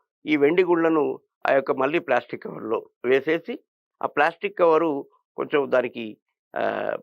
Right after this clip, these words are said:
మళ్ళీ ఈ గుళ్ళు, ఈ, ఈ గుళ్ళు బయట పడకుండా జాగ్రత్తగా ఉండేటట్టుగా కొన్ని దొరుకుతాయి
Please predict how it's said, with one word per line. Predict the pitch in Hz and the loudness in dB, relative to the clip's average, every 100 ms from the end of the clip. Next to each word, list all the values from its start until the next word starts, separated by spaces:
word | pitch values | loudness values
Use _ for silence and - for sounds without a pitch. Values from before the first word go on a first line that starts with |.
| 120 | 0
మళ్ళీ | 143 202 | 0 2
ఈ | 208 175 | 0 0
గుళ్ళు, | 135 185 190 151 - | 0 0 0 0 -2
ఈ, | 135 | -2
ఈ | 143 143 135 | -2 -4 -4
గుళ్ళు | 143 175 196 | -2 2 2
బయట | 160 131 160 | 2 2 4
పడకుండా | 208 147 156 175 196 | 4 4 2 2 0
జాగ్రత్తగా | 151 143 147 151 165 151 | 2 2 2 0 0 0
ఉండేటట్టుగా | 139 151 143 143 147 | 2 0 0 0 -2
కొన్ని | 143 127 113 | -2 -4 -2
దొరుకుతాయి | 113 - 123 123 220 | -4 -2 0 0 -2